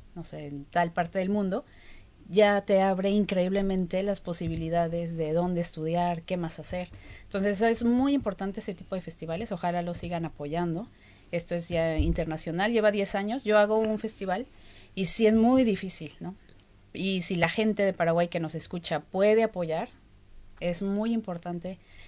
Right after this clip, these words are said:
que, que se sigan apoyando este tipo de eventos y, pues, darle difusión. Yo, yo les agradezco mucho el interés que tienen hacia, hacia este festival, hacia la música,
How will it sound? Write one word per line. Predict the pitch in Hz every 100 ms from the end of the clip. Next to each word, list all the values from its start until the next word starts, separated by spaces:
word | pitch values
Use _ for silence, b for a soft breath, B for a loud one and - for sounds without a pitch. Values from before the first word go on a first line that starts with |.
| b
que, | - 175 160 151
que | 165
se | 165
sigan | 175 180
apoyando | 202 185 180 185
este | 185
tipo | 175 170 175
de | 175
eventos | 170 185 185 262 311 -
y, | 185 175 165 160
pues, | 165 165
darle | 180 220 240
difusión. | 220 175 240 302 285
Yo, | 180
yo | 175 196
les | 196
agradezco | 185 170 170 185
mucho | 190 180 175 160
el | 165 170
interés | 165 160 160 180 -
que | 165
tienen | 170 165 160
hacia, | 147 123 131
hacia | 143 -
este | 156 -
festival, | 165 143 147 165 247
hacia | - 156
la | 151
música, | 175 208 214 240